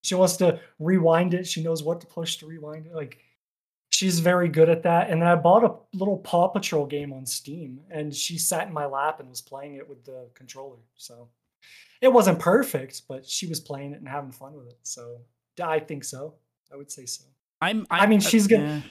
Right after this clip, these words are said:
Speaker 1: she's gonna game. She
Speaker 2: Sure.
Speaker 1: has to, 'cause I'm me. <laughs>
Speaker 2: You and your wife both game. It's gonna happen.
Speaker 1: <laughs> Yeah. Oh, yeah. So she'll game. I just don't know whether it'll be, like, a big thing for her like it is for me
Speaker 2: Give her
Speaker 1: or
Speaker 2: putt-putt.
Speaker 1: was for
Speaker 2: See,
Speaker 1: me,
Speaker 2: that's
Speaker 1: so.
Speaker 2: what I used to play when I was grow-, when,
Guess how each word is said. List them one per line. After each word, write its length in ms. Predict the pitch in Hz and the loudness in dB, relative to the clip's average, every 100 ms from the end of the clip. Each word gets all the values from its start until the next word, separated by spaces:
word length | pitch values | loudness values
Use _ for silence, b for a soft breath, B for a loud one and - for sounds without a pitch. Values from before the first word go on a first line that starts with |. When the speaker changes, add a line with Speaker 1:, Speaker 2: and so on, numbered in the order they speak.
| - | -6
Speaker 1:
she's 280 | - 269 226 | 0 2 4
gonna 220 | 226 240 | 6 4
game. 640 | 143 196 247 175 180 226 - | 6 4 6 4 0 -2 -4
She 120 | 302 | 0
Speaker 2:
Sure. 80 | 427 | 4
Speaker 1:
has 380 | 415 233 - - | 4 4 0 -6
to, 340 | 277 233 127 - _ - | -6 -6 -6 -12 _ -6
'cause 180 | 190 185 | -2 0
I'm 220 | 190 185 | 0 0
me. 300 | 214 202 - 240 | -2 -2 -4 -6
<laughs> 80 | 233 | -6
Speaker 2:
You 280 | 294 185 254 | -2 0 2
and 100 | 277 | 2
your 80 | 247 | 2
wife 260 | 247 262 | 0 -2
both 260 | - 302 - | -2 -2 -2
game. 360 | 175 135 110 95 - | -4 -4 -4 -6 -2
It's 160 | 233 | 0
gonna 180 | 233 240 | 0 -2
happen. 360 | 220 302 123 147 | -2 -4 -2 -2
Speaker 1:
<laughs> 20 | |
Yeah. 300 | 269 185 123 _ _ _ _ - | 0 -2 -6 _ _ _ _ -6
Oh, 100 | 247 | 0
yeah. 300 | 202 156 131 | 2 0 -2
So 180 | - 196 | -6 -4
she'll 260 | 190 294 226 | -2 -2 -2
game. 420 | 147 180 247 165 | 0 2 2 0
I 40 | 160 | -2
just 200 | 175 - | -4 -6
don't 160 | 170 | -6
know 100 | 160 | -2
whether 300 | 151 147 147 | -4 -2 -6
it'll 120 | 139 135 | -8 -10
be, 120 | 143 | -12
like, 180 | 135 127 | -12 -16
a 60 | |
big 480 | 117 - 147 135 117 117 _ _ _ _ _ _ - | -20 -10 -8 -8 -12 -20 _ _ _ _ _ _ -10
thing 280 | 147 143 139 | -8 -6 -8
for 180 | - 123 | -10 -10
her 180 | 131 127 | -8 -6
like 200 | 127 135 | -8 -10
it 100 | 123 | -10
is 160 | 120 | -10
for 180 | - 127 | -10 -10
me 200 | 123 131 | -12 -8
Speaker 2:
Give 120 | - | -4
her 60 | - | -4
Speaker 1:
or 40 | |
Speaker 2:
putt-putt. 520 | - 330 349 - 117 131 | 0 -2 0 -2 -2 -2
Speaker 1:
was 200 | 123 - | -6 -8
for 100 | 123 | -8
Speaker 2:
See, 100 | 123 | -2
Speaker 1:
me, 20 | 247 | -2
Speaker 2:
that's 160 | 294 | 0
Speaker 1:
so. 60 | - | 0
Speaker 2:
what 60 | 190 | 0
I 80 | |
used 220 | 302 339 214 | 0 0 0
to 60 | |
play 180 | 175 151 | 0 0
when 80 | 131 | 0
I 60 | |
was 100 | 135 | -2
grow-, 160 | 135 156 | -2 -2
when, 180 | 180 | -2